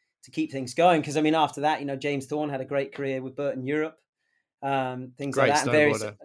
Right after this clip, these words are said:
Speaker 1: you know, other, other riders went off to do bigger and better things. And, um, yeah, it was a good time, like the Hunger Pain times. And then again with John just there, like,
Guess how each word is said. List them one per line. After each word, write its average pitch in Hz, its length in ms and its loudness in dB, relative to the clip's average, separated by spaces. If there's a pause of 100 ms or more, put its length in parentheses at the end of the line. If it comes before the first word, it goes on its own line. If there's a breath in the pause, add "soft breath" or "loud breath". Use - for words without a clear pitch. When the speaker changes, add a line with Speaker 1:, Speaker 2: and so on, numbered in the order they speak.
(280)
Speaker 1:
you 160 140 0
know, 156 160 4
other, 160 440 6
other 156 260 4
riders 147 400 4
went 147 160 -4
off 139 160 -8
to 147 80 -12
do 143 120 -4
bigger 147 240 0
and 139 80 -2
better 135 200 -4
things. 151 400 -4
And, 131 180 -14 (680)
um, 135 560 0 (460)
yeah, 175 160 8
it 165 40 8
was 147 100 -2
a - 40 -4
good 180 120 -2
time, 180 280 6
like 139 100 -6
the 135 60 -4
Hunger 160 200 -2
Pain 139 200 0
times. 139 340 -6
And 131 80 -6
then 135 260 -6
again 147 300 0
with 131 120 -6
John 147 320 0
just 127 180 -10
there, 147 220 0
like, 123 240 -10